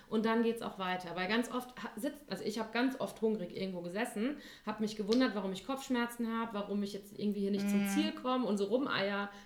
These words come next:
Speaker 1: mich streite mit anderen Leuten,
Speaker 2: Mhm.
Speaker 1: bis ich mal gemerkt hab, „Ach krass, das ist so ein krasses Bedürfnis, was aus mir rauskommt.“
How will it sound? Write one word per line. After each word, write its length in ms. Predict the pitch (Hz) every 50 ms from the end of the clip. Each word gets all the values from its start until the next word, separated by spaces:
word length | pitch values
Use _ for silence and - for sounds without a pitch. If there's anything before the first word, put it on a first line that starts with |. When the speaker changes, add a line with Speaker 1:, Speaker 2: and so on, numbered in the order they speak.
| -
Speaker 1:
mich 160 | - 180 -
streite 440 | - - - 214 214 220 233 226 233
mit 140 | 214 208 214
anderen 240 | - 202 190 185 190
Leuten, 300 | 180 185 196 196 196 190
Speaker 2:
Mhm. 400 | 185 180 175 170 160 156 156 156
Speaker 1:
bis 120 | 214 214 -
ich 100 | - 240
mal 140 | 233 220
gemerkt 240 | 208 208 208 208 208
hab, 80 | 226 - -
„Ach 160 | 196 196 - - - -
krass, 160 | - 330 330 - -
das 80 | 190
ist 220 | 202 208 - - -
so 180 | 262 294 330 339
ein 40 | 349
krasses 400 | - - - 285 - 320 302 -
Bedürfnis, 800 | - 247 - - 247 285 330 330 - 240 240 262 - - - 240
was 220 | 226 - - -
aus 180 | - 233 226 -
mir 180 | 240 226 220 202
rauskommt.“ 720 | 214 247 294 285 - - - 226 233 254 330 392 392